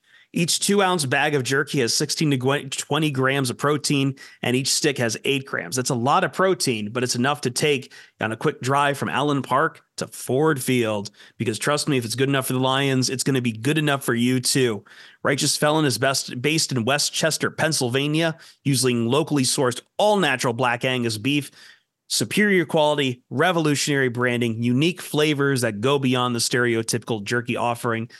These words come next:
Guys, we're getting close. I hope you got your holiday sh-, shipping in.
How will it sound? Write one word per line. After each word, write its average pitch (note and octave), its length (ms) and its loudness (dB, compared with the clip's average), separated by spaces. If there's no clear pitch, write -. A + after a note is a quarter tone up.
Guys, A#2+ 440 0
we're A2+ 120 -4
getting D3 200 0
close. C#3 480 0
I A#2 60 -2
hope B2 80 0
you C3+ 80 -4
got C3+ 160 0
your B2 80 0
holiday C#3+ 400 2
sh-, - 240 -4
shipping D3+ 340 2
in. C#3 260 0